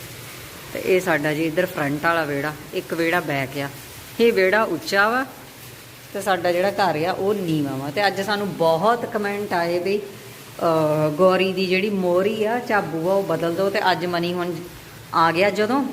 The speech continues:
ਫੇਰ ਜਦੋਂ ਟਾਈਮ ਲੱਗਾ ਉਹਨੂੰ ਕਹਿੰਨੀ ਆ ਝਾਬੂ ਲੈ ਕੇ ਆ, ਤੇ ਫੇਰ ਅਸੀਂ ਝਾਬੂ ਜਿਹੜਾ ਸ਼ਾਮ ਨੂੰ ਬਦਲ ਦਾਂਗੇ।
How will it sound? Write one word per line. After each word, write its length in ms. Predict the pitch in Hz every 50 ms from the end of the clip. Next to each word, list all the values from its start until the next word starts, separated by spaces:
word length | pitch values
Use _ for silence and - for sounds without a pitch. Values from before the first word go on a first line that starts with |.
| - -
ਫੇਰ 260 | - 208 190 190 185
ਜਦੋਂ 300 | 170 170 175 175 190 208
ਟਾਈਮ 280 | 208 214 208 202 196 196
ਲੱਗਾ 260 | 185 165 165 185 185
ਉਹਨੂੰ 180 | 185 196 190 185
ਕਹਿੰਨੀ 320 | 185 170 160 170 180 190
ਆ 40 | 196
ਝਾਬੂ 380 | 190 196 202 190 170 156 156 151
ਲੈ 180 | 156 156 143
ਕੇ 220 | 143 156 165 170 190
ਆ, 120 | 190 233 - - - - - - - - - -
ਤੇ 80 | 185 170
ਫੇਰ 300 | 156 180 165 165 165 160
ਅਸੀਂ 160 | 160 175 170
ਝਾਬੂ 300 | 180 185 175 160 160 143
ਜਿਹੜਾ 200 | 131 147 156 180
ਸ਼ਾਮ 280 | - 202 170 156 147
ਨੂੰ 140 | 147 170 185
ਬਦਲ 280 | 175 165 131 135 131 127
ਦਾਂਗੇ। 280 | 127 135 123 123 139